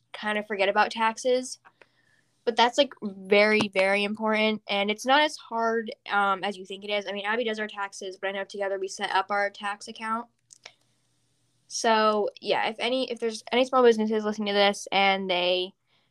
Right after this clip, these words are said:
don't know how to set up their taxes or need help with their taxes, please reach out because it's a very important part of owning a business that a lot of people miss when making their own small business.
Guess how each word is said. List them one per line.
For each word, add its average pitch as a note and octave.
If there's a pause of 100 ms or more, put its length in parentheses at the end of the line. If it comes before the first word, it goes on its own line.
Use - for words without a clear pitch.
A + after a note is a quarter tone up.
(200)
don't A#3
know C4
how A#3
to A3+
set A3+
up A3
their G#3+
taxes G#3
or F#3+
need F#3+
help A3
with A3
their G3+
taxes, G3
please C4+
reach C#4
out G#3+
because A3
it's G#3
a G3+
very G3+
important A3+
part G3+
of G3
owning G#3
a G3+
business G#3
that F#3
a F#3
lot F#3
of G3
people F#3+
miss F#3
when C4
making C4
their B3+
own B3+
small C4
business. C4